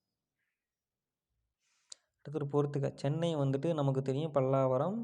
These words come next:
ஈரோடு, குடுமணல். இது ரெண்டையும் நம்ம பொருத்திட்டோம்னாவே ஆப்ஷன் போட்டுடலாம். மற்றபடி தஞ்சாவூர் கம்பர்மேடு, தருமபுரி மல்லர்பாடி. நம்ம ஸ்கூல் புக்கில் இது அந்த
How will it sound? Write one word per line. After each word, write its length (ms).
ஈரோடு, 400
குடுமணல். 400
இது 100
ரெண்டையும் 240
நம்ம 240
பொருத்திட்டோம்னாவே 720
ஆப்ஷன் 320
போட்டுடலாம். 420
மற்றபடி 300
தஞ்சாவூர் 540
கம்பர்மேடு, 720
தருமபுரி 500
மல்லர்பாடி. 640
நம்ம 460
ஸ்கூல் 300
புக்கில் 280
இது 100
அந்த 140